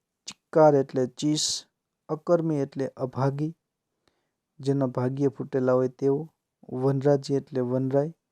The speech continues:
આશ્રય એટલે આશરો, તાદસ એટલે આબેહૂબ,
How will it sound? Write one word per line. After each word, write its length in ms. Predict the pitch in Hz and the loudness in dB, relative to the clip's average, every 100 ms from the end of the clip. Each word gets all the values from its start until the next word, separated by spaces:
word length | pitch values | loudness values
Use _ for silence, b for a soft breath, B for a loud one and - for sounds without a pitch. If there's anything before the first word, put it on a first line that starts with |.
| _ _ _ _ _ - | _ _ _ _ _ -4
આશ્રય 520 | 143 - 175 165 135 | -4 0 0 2 0
એટલે 260 | - 131 | -2 -8
આશરો, 680 | 123 - 135 - 151 160 170 _ _ _ _ _ _ _ - | -6 -2 -2 0 0 -2 -4 _ _ _ _ _ _ _ -4
તાદસ 460 | 135 147 151 - | -2 2 0 0
એટલે 240 | 139 143 135 | -4 -4 -6
આબેહૂબ, 720 | - 127 139 143 135 147 | -2 0 2 2 2 0